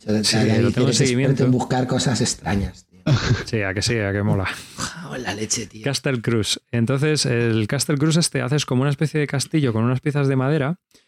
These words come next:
Speaker 2: y luego en el centro hay como una especie de mástil que se, que pivota. Entonces, como cuando tú construyes tu castillo y tienes que destruir el de los demás, ¿no? Haciendo pivotar el del centro y cargártelo, ¿sabes? Entonces, tiene ese, esa historia. Si veis las fotos,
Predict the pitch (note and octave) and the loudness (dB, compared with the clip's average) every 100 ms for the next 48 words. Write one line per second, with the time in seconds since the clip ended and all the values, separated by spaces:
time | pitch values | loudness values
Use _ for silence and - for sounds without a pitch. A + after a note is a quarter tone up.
0 | _ A#2+ C3 D3 D3 E3 D#3 D#3 D3 C3 | _ 0 2 2 2 2 2 2 0 2
1 | B2+ B2+ A#2+ C3+ B2+ A#2 C#3 - B2+ E3+ | 2 2 -2 -2 0 2 0 -2 -2 -2
2 | - _ _ _ A#2+ - A2 G#2 G2+ G#2 | -6 _ _ _ -2 0 0 0 0 -2
3 | - - A2+ A2 C3 G3 F2 F2 _ _ | -6 -6 0 2 0 0 -6 -10 _ _
4 | _ _ A2+ C3 D3 - C3 A#2+ A2+ - | _ _ -2 0 0 0 0 0 0 -6
5 | - A2+ A2 C3 D3 - D#3+ D3+ D3+ C#3+ | -6 -4 -2 -2 -2 0 0 0 0 0
6 | - F3 F#3+ E3+ C3 A#2 C3+ C#3+ D3+ C3+ | 0 2 2 2 0 0 0 0 0 0
7 | B2+ - C#3 D3+ C#3 B2 A2+ B2 C#3+ C3 | 0 0 2 2 2 2 0 0 2 2
8 | D3+ C3 C3+ C#3+ C3 A#2+ A#2 C3 C3+ B2 | 2 0 0 0 2 2 2 2 2 2
9 | A#2 - C#3 C#3 C#3+ B2 G#2+ B2 A#2 G2+ | 0 0 0 2 0 0 0 0 -2 0
10 | F#2+ F#2 A#2+ C3+ G#2+ G#2 A2 A#2+ A2+ G#2+ | 0 0 0 2 2 2 2 2 2 0
11 | - - _ _ _ C3 C3+ C#3 C3 - | -2 -8 _ _ _ -2 0 2 0 -2
12 | - C#3+ D3 C3+ B2+ B2+ C3+ C3 A#2 - | -2 -2 0 0 0 0 0 0 0 -2
13 | A2+ G2+ G#2+ C3 D3 C#3+ E3 C#3 D3 - | -2 0 0 0 0 -2 -4 -2 -2 -4